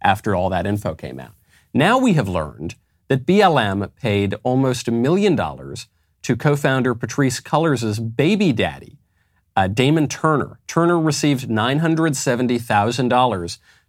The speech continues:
to help produce live events and to provide other creative services. The creative service in question, I suspect, was co-creating Patrisse Cullors' baby. The group also paid eight hundred forty thousand dollars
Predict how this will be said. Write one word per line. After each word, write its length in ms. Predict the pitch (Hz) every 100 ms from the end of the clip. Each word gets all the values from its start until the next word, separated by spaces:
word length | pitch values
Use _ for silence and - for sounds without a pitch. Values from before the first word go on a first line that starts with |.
| -
to 160 | 143
help 400 | 127 147 143 143 _ _ _
produce 560 | - 147 139 190 196 156
live 320 | 147 151 143
events 560 | 131 151 98 90 - - _ _ _ -
and 120 | 110
to 60 | -
provide 460 | 131 117 107 107 -
other 280 | 117 117
creative 640 | 104 - - 127 113 110 101
services. 640 | - 127 110 101 - - - _
The 80 | 110
creative 380 | - 110 107 98
service 440 | - 113 101 101
in 120 | -
question, 460 | 104 156 151 - 120
I 80 | 101
suspect, 500 | 104 107 107 98 -
was 140 | 107
co-creating 760 | - 139 135 131 107 101 98 98
Patrisse 380 | 104 - 107 104
Cullors' 520 | - 101 104 107 104
baby. 400 | 208 208 117 - - - -
The 60 | 139
group 280 | 175 226 -
also 380 | 160 220 - 240
paid 380 | - 190 202 -
eight 160 | 123
hundred 300 | 135 117 113
forty 420 | - 143 170 214
thousand 440 | 139 120 98 98 92
dollars 400 | 78 67 101